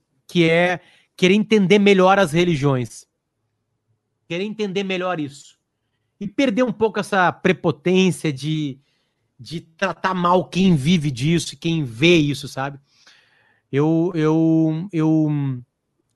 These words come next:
eu gosto muito de uma fala do Emicida no Rada-, ah, no Roda Viva, quando a, a pergunta en-, encara, tipo assim, por que que a esquerda se afastou dos evangélicos, assim.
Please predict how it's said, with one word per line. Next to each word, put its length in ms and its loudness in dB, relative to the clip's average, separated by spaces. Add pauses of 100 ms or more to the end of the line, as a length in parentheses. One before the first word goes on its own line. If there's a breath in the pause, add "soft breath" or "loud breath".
eu 120 -2
gosto 260 -2
muito 160 -6
de 80 -12
uma 160 -2
fala 340 -6
do 120 -2
Emicida 720 -6 (1120)
no 400 -4
Rada-, 560 -8
ah, 260 -8 (220)
no 80 -4
Roda 260 2
Viva, 460 0 (920 soft breath)
quando 440 -2 (460)
a, 60 -14
a 180 -10
pergunta 400 -2 (100)
en-, 200 -2
encara, 400 0
tipo 200 -10
assim, 140 -6
por 160 -10
que 120 -10
que 340 -2
a 80 2
esquerda 480 -2
se 100 -4
afastou 300 -6
dos 140 -6
evangélicos, 720 -4
assim. 240 -18